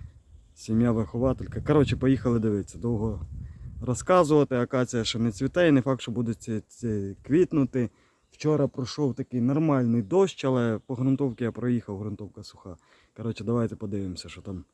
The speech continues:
що там вони наприймали. Друзі, в сімдесяту сім'ю зробив сім'єю вихователькою,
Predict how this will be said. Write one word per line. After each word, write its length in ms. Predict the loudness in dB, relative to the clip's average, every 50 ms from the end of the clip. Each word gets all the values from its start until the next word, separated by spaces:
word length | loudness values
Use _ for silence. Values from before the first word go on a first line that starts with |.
| _ _
що 200 | -6 -2 0 2
там 160 | 4 4 6
вони 180 | 8 8 8 8
наприймали. 680 | 8 6 4 4 4 4 4 4 4 2 0 -4 -6 -12 _ _ _ _ _ _ _ _ _ _ 2
Друзі, 180 | 2 2 2
в 60 | -2
сімдесяту 760 | -2 -2 0 2 2 2 0 -2 -6 -6 -6 -6 -6 -6 -8 -12
сім'ю 420 | -8 -4 -2 0 2 2 2 0
зробив 460 | 0 -2 -4 -2 2 2 4 2 2 0 -6 -14 -20 -20 -20 -20 _ _ _
сім'єю 460 | -16 -8 -2 0 2 2 4 2 2
вихователькою, 1000 | 0 -2 -4 -4 -6 -6 -2 -2 -2 -2 -2 -4 -6 -6 -4 -2 -2 0 0 -2